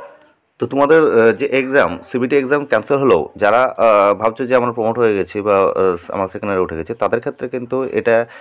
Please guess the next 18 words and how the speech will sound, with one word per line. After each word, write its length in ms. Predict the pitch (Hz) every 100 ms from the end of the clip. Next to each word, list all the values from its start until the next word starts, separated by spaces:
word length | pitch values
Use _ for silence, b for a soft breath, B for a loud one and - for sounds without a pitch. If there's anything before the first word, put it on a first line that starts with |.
| B
একটা 400 | 104 117 110 104 -
নেতিবাচক 640 | 95 104 120 127 113 - 107
হচ্ছে। 380 | 98 - 107 - B B B -
কারণ, 360 | 101 127 131 -
আহ, 280 | 107 107 107 - _
এক্সামটা 500 | 107 104 139 147 156
নিলে 320 | 143 127 151
নিজেরে 560 | 143 120 131 135 139 120 -
কতটা 300 | 120 120 117
যাচাই 300 | 104 120 117
হচ্ছে 240 | 117 117
সেটা 240 | 117 110
তোমাদের 300 | 107 104 101
জানতে 260 | 90 87 95
পারতাম। 360 | 92 85 110 165 _ B B B B -
তো 120 | 92
যাই 200 | 113 143
হোক, 240 | 156 -